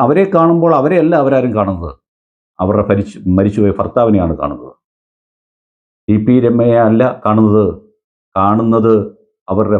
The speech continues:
ഭർത്താവായ, ഭർത്താവിനെ തന്നെയാണ്. അപ്പോൾ അതുകൊണ്ട് അങ്ങനെ ഒരു അവസ്ഥ ഇവർക്കുണ്ടാകാതിരിക്കാൻ ധൈര്യപൂർവ്വം ഇവർ മുമ്പോട്ട് പോകേണ്ടിയിരിക്കുന്നു. അവർക്ക് വേണ്ട സപ്പോർട്ട് കൊടുക്കേണ്ടത് ഇവിടുത്തെ വാർത്താ മാധ്യമങ്ങളും ദൃശ്യമാധ്യമങ്ങളും പൊതുജനങ്ങളുമാണ്.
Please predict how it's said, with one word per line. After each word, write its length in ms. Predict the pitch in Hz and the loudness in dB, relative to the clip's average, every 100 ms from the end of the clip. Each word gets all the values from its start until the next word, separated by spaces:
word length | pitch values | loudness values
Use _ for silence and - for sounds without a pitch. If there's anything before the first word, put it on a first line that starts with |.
| 101 | -2
ഭർത്താവായ, 500 | 92 - 113 101 92 98 - | -4 -2 0 2 0 -4 -6
ഭർത്താവിനെ 380 | - 101 98 98 | -6 -2 -2 -2
തന്നെയാണ്. 340 | 85 78 - - _ _ _ _ _ _ _ _ _ _ _ _ | -4 -6 -10 -18 _ _ _ _ _ _ _ _ _ _ _ _
അപ്പോൾ 140 | 85 90 | -2 0
അതുകൊണ്ട് 340 | 92 104 104 104 - - _ _ _ _ _ _ _ | 2 2 2 0 -4 -16 _ _ _ _ _ _ _
അങ്ങനെ 220 | 98 139 175 | -2 0 2
ഒരു 80 | 135 | 0
അവസ്ഥ 240 | 120 - 95 - - _ - _ 107 131 | -2 -2 -4 -6 -16 _ -20 _ -4 -2
ഇവർക്കുണ്ടാകാതിരിക്കാൻ 960 | 147 151 135 104 98 92 85 - 71 - _ _ | -2 -2 0 0 0 0 -2 -8 -10 -12 _ _
ധൈര്യപൂർവ്വം 460 | 104 123 131 113 101 | -2 0 0 0 0
ഇവർ 80 | 92 | 0
മുമ്പോട്ട് 280 | 92 95 101 | -2 -2 -2
പോകേണ്ടിയിരിക്കുന്നു. 520 | 87 85 78 71 - - _ _ _ - | -4 -4 -6 -10 -14 -20 _ _ _ -2
അവർക്ക് 280 | 101 104 104 | -2 0 2
വേണ്ട 160 | 95 95 87 | 2 2 0
സപ്പോർട്ട് 320 | 104 - 117 101 | -4 -2 0 0
കൊടുക്കേണ്ടത് 480 | 92 95 87 85 80 - _ _ - | 0 -2 -2 0 -2 -6 _ _ -4
ഇവിടുത്തെ 280 | 85 85 87 | -2 0 0
വാർത്താ 300 | 90 95 101 95 | 0 0 0 0
മാധ്യമങ്ങളും 600 | 90 87 98 92 87 85 76 - _ - | -2 0 0 2 2 0 -4 -14 _ -6
ദൃശ്യമാധ്യമങ്ങളും 840 | 80 - 110 95 98 90 87 87 85 - | -4 0 0 0 -2 -2 0 -2 -4 -6
പൊതുജനങ്ങളുമാണ്. 680 | 87 85 82 80 67 60 | -2 -2 -2 -4 -8 -14